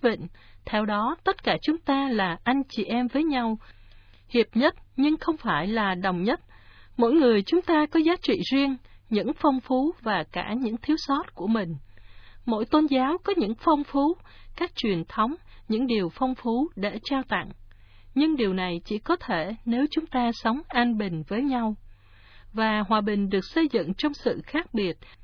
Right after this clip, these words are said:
Sự hiệp nhất luôn bao hàm có sự khác biệt. Một người trong quý vị đã dùng từ hòa hợp,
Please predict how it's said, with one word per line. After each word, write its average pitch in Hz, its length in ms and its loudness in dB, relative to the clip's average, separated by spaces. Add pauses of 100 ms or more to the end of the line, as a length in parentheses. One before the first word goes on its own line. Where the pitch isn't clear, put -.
(600)
Sự - 240 2
hiệp 226 240 0
nhất 294 180 4 (100)
luôn 302 320 4
bao 320 160 4
hàm 208 460 -2
có 277 120 0 (120)
sự 233 200 2
khác - 240 -6
biệt. 202 240 0 (720)
Một 226 200 2
người 208 240 4
trong 302 200 2
quý 359 200 2
vị 185 200 2
đã 185 180 -2 (100)
dùng 202 180 0
từ 180 340 -2 (140)
hòa 196 280 -4
hợp, 180 220 -4